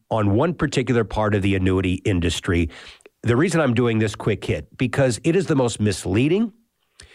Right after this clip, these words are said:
purposely so. And a lot of commercials are, are doing this these days. And I know that you've probably heard these things because I'll get calls from people, and even p-, people listening to my K M O X radio show who have no connection to me.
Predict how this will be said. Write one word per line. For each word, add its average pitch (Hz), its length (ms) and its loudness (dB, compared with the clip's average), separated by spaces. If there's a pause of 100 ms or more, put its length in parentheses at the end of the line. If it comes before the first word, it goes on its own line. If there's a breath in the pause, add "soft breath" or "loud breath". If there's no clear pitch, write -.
(220 loud breath)
purposely 147 580 2
so. 95 420 0 (540 loud breath)
And 135 100 4
a 127 60 4
lot 190 160 2
of - 60 -2
commercials 143 520 2
are, 110 240 2
are 113 140 2
doing 123 320 2
this 87 180 -2
these 90 240 0
days. 87 300 0
And 117 100 2
I 135 80 0
know 254 280 2
that - 120 -2
you've 156 300 -2
probably 160 500 0
heard 120 240 2
these 90 200 -2
things 87 200 -2
because 135 280 0
I'll 202 160 2
get 170 200 -2
calls 143 300 0
from 104 160 0
people, 92 340 -2 (320 loud breath)
and - 40 2
even 175 260 2
p-, - 100 -12 (140)
people 151 260 0
listening 143 380 2
to 139 100 -2
my 110 220 0
K 147 240 -2
M 135 80 2
O 123 80 4
X 113 180 -2
radio 120 320 2
show 110 320 0
who 110 80 2
have 104 140 0
no 123 120 2
connection 117 460 -2
to 107 100 -2
me. 95 160 0